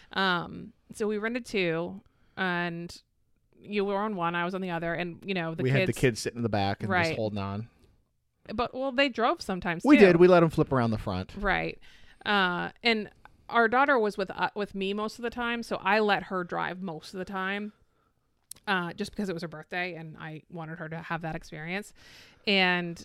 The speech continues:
Speaker 1: um, and, uh, there was, it was a little scary.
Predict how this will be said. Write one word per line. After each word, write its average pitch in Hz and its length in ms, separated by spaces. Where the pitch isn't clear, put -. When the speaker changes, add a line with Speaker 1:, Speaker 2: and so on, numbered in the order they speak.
Speaker 1:
um, 165 600
and, 220 520
uh, 220 100
there 226 220
was, 226 320
it 240 140
was 269 180
a 294 80
little 370 300
scary. 214 800